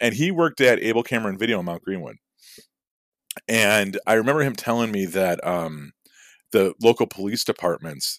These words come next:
the suburban police departments would come to him, and he saw a lot of crazy pictures of, uh, like, investigations into the woods of, like, where the police departments would, like,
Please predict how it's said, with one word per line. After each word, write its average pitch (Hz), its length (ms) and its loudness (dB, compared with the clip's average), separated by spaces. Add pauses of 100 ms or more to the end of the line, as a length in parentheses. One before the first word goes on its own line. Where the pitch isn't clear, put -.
the 92 120 -8
suburban 110 460 2
police 95 260 -4
departments - 500 -6
would 80 120 -12
come 92 240 -4
to 78 80 -6
him, 76 340 -10 (640)
and 90 420 0
he 123 280 -4
saw 131 320 6
a 92 40 4
lot 92 220 4
of 85 60 -4
crazy 92 380 -4
pictures 87 680 -6 (100)
of, 80 420 -2 (960)
uh, 69 500 -6 (240)
like, 113 140 -2
investigations 101 1040 -2
into 98 260 -8
the 85 100 -4
woods 87 440 -2
of, 80 240 -8
like, 87 280 -8
where 104 180 0
the 90 120 -6
police 104 200 -4
departments 92 500 -4
would, 85 100 -10
like, 78 140 -4